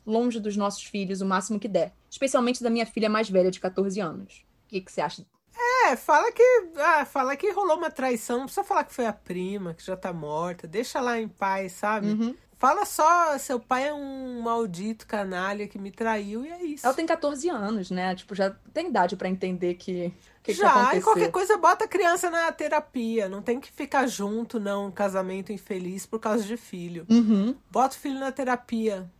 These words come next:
Speaker 1: Mas é isso. Mas ela, ela não vai ficar com ele, vai pedir o divórcio, a mãe concorda, deu apoio.
Speaker 2: Aê! <laughs> Final feliz!
Speaker 1: Esse é o final feliz, sabe?
Speaker 2: <laughs> Ai, aquelas, né? Seria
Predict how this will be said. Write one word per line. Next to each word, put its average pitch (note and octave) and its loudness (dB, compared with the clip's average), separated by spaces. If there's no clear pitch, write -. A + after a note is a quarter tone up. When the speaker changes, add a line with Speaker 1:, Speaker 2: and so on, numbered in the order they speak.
Speaker 1:
Mas G3 4
é A#3+ 8
isso. F3 0
Mas G#3 4
ela, A#3+ 8
ela A3 4
não A3+ 6
vai A#3 10
ficar - 4
com F3 -2
ele, A3 6
vai G3+ 6
pedir G3 0
o F#3 2
divórcio, F#3 6
a F#3+ 6
mãe G3+ 4
concorda, G#3 6
deu G3 6
apoio. A3 4
Speaker 2:
Aê! A3+ 6
<laughs> D4+ 4
Final E4+ 6
feliz! A4 8
Speaker 1:
Esse B4+ 12
é C#5 12
o C#5+ 8
final - 8
feliz, C4+ 2
sabe? C4+ 8
Speaker 2:
<laughs> - -8
Ai, B3 4
aquelas, C4 6
né? C4 4
Seria B3 2